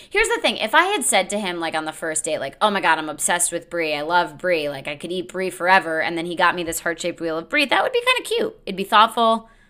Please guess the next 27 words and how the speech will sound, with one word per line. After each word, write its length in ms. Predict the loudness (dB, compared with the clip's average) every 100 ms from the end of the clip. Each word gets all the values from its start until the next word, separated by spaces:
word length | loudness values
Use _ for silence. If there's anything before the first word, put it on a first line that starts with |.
| _ _
You 120 | 0
know, 220 | 2 0 2
"Oh, 120 | 4
I 100 | 4
listened," 560 | 4 0 0 -4 -8 -16 _
which, 200 | -10 -4
like, 340 | -4 -4 _
for 140 | -8 0
men, 340 | 2 2 0
that's 360 | -2 -2 -6 2
half 260 | 4 4
the 60 | 2
battle 400 | 4 4 2 -2
sometimes 480 | -6 -2 0 -2 -6
is 120 | -6
just 200 | -8 -8 _ _ _
using 260 | -6 -4 -6
your 100 | -4
ears. 300 | -4 -6 -10 -18 -20 -20 -20 -20 _ _ _ _
But 320 | -2 2 2 0 _ _ _ _ _ _ _ _ _ 0
I 80 | 2
don't 200 | 4 2
even 140 | 2
like 280 | 2 0 -2
brie 200 | -8 -6
that 220 | -6 -8
much. 420 | -10 -12 -14 -16